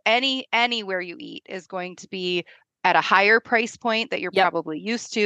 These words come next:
Speaker 2: Yep.
Speaker 1: especially if you live in the lower forty-eight.
Speaker 2: Yep.
Speaker 1: Um, it is expensive to eat
Speaker 2: Yeah.
Speaker 1: in Denali. Uh,
Speaker 2: Yeah.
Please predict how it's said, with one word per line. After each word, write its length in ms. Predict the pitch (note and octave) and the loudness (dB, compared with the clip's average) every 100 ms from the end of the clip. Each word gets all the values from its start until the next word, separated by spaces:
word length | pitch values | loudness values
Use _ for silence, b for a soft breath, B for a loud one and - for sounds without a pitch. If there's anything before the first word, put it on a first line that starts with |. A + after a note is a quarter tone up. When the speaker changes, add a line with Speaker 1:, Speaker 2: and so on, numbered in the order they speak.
| G3+ | 2
Speaker 2:
Yep. 60 | G3 | 2
Speaker 1:
especially 520 | - G#3+ F3 - F3 | 0 0 0 -2 -6
if 120 | E3+ | -6
you 120 | F#3 F3 | -6 -2
live 360 | F3 E3+ E3 - - | 0 0 -2 -8 -12
in 140 | F3 | -10
the 60 | D3+ | -4
lower 280 | D#3 D#3 | -2 -2
forty-eight. 680 | - E3 E3+ F3 F3 F3+ - - | -4 -8 -6 0 2 0 -4 -2
Speaker 2:
Yep. 180 | A#3 A#3 - - | 2 2 0 -2
Speaker 1:
Um, 360 | D#3+ D3+ F3+ - _ - | 0 0 -4 -12 _ -2
it 100 | G3+ | 0
is 120 | A3 | 0
expensive 720 | A3+ - - F#3 - C#3 - - - | -2 -4 -2 -2 -4 -14 -14 -18 -12
to 220 | - F3+ | -10 -8
eat 200 | F3 - | -10 -10
Speaker 2:
Yeah. 160 | G3+ G3 - | -12 -12 -10
Speaker 1:
in 120 | F3+ | -10
Denali. 600 | D#3+ E3 D3 - - D#3+ _ _ - | -4 0 0 0 -6 -12 _ _ 2
Uh, 60 | F3+ | 4
Speaker 2:
Yeah. 160 | D#3+ | 4